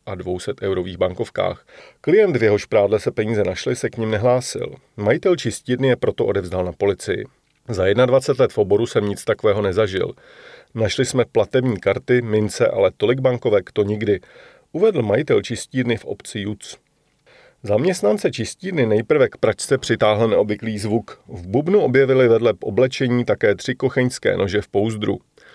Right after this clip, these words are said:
Francouzi běžně používají veřejné prádelny a klienti sami vkládají své oblečení do praček. V tomto případě starší zákazník nechal prádlo vyprat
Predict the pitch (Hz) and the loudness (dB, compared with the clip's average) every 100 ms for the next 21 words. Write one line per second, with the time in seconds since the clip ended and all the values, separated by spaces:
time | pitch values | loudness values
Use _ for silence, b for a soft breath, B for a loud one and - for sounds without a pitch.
0 | b _ - 120 143 226 190 117 110 127 | b _ 0 2 2 0 2 2 2 2
1 | 151 113 113 123 139 127 104 120 131 120 | 0 0 0 0 2 2 2 2 4 4
2 | 127 113 123 147 131 101 101 - 139 175 | 2 2 4 2 2 0 -2 2 2 0
3 | 135 - 127 139 - 101 107 110 - 110 | -2 0 0 0 0 2 2 0 0 0
4 | 95 98 - 98 95 92 107 - - 85 | 0 -2 -2 -6 -4 -2 -2 -2 -4 -8
5 | _ B B - - 170 175 196 - - | _ B B -20 -2 0 2 -2 -4 -2
6 | 113 113 110 - 101 - 104 101 - 107 | 0 0 -2 -2 -2 -2 0 0 0 0
7 | 113 107 104 110 - 104 110 101 92 123 | -2 -4 -2 0 2 0 2 0 0 0
8 | 135 | -2